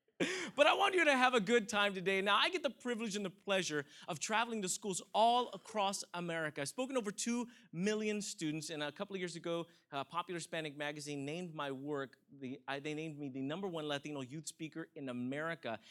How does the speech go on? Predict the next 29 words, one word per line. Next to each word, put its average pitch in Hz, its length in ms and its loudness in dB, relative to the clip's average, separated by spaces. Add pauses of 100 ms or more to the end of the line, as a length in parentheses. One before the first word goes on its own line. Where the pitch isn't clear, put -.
(120)
Now, 165 120 2
I 165 100 2
just 190 360 -4
don't 180 240 0
speak 214 320 -6
to 208 100 -8
Latinos. 170 560 -4
I 170 60 -4
just 156 160 -8
happen 175 400 -6
to 151 60 -4
be 139 180 -2
Latino, 123 480 -6 (240)
and 139 80 -2
there 147 100 -2
aren't 160 200 -2
a 147 40 -4
lot 135 380 -6
of 123 160 -8
us 117 140 -8
that 120 180 -10
do 127 100 -4
public 120 320 -8
speaking 117 380 -10
in 113 100 -6
schools 117 320 -10
all 117 140 -8
across 117 340 -8
America. 117 320 -10